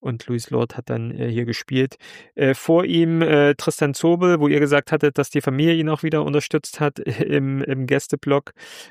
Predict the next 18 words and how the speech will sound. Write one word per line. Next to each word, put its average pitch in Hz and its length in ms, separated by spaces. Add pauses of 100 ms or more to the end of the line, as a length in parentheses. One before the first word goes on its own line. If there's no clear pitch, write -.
(140)
Und 127 320
Ryan 131 400
Malone. 131 580
Und, 127 420
äh, 139 120
Ryan 131 360
Malone, 147 520
ähm, 139 320
stand 139 420
auch 139 240
vorm 135 460
Mikro, 147 640
nicht 147 200
vor 151 120
unserem 151 180
Mikro, 151 400
aber, 135 560
ähm, 127 460